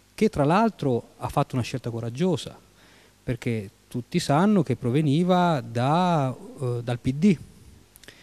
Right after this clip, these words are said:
quindi persona che ha fatto un percorso e aveva deciso, e ha deciso di aderire al centro.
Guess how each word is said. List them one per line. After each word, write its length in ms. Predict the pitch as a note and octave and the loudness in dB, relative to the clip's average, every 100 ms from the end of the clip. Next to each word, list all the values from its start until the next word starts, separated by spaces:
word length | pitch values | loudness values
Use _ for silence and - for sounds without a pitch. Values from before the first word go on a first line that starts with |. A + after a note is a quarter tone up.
| - - | -20 -4
quindi 220 | D3 B2 | -2 -2
persona 380 | C3 B2 F3 C#3+ | -4 -4 -2 -2
che 60 | |
ha 40 | A#2+ | -2
fatto 260 | C#3 - | -4 -2
un 100 | C3 | -4
percorso 800 | B2 F#3 - B2+ C#3+ - - G#3+ | -2 -4 -2 -4 -4 -4 0 2
e 60 | F#3 | 4
aveva 240 | B2+ B2 | 2 0
deciso, 520 | A#2 D#3+ - B2+ C#3+ F#3+ | -2 -4 -4 -4 -2 -2
e 20 | |
ha 80 | B2 | 0
deciso 540 | C#3+ - A#2+ D3 E3+ | -2 -2 -2 0 0
di 160 | C3 A#2+ | 0 0
aderire 580 | A#2+ E3 B2 D3+ D#3 A#2 | 0 0 0 0 0 0
al 220 | G#2+ G#2 | -4 -6
centro. 440 | - A2 F#2 - | -4 -4 -4 -12